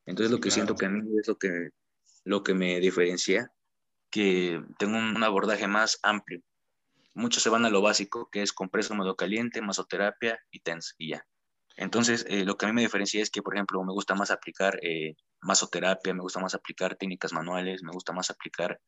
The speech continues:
Speaker 1: algún tipo de ejercicio, neurodinamias, liberaciones de tejidos blandos, como por ejemplo, eh, Mulligan, Mackenzie, todo eso en articulaciones, que son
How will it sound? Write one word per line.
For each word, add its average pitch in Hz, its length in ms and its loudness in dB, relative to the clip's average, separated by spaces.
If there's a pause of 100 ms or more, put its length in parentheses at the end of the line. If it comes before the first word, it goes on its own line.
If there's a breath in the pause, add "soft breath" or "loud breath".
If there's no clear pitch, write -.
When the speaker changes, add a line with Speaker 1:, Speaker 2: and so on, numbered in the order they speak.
(300)
Speaker 1:
algún 98 260 0
tipo 98 260 -4
de 87 80 0
ejercicio, 95 640 -4
neurodinamias, 92 1000 -4 (320)
liberaciones 87 600 -2
de 90 60 -2
tejidos 82 400 -8
blandos, 92 420 -4
como 78 200 -10
por 78 160 -8
ejemplo, 80 460 -10
eh, 80 180 -4
Mulligan, 95 720 -2
Mackenzie, 92 500 -4
todo 90 160 -4
eso 90 140 -2
en 85 60 -4
articulaciones, 87 720 -8
que - 100 -12
son 90 260 -10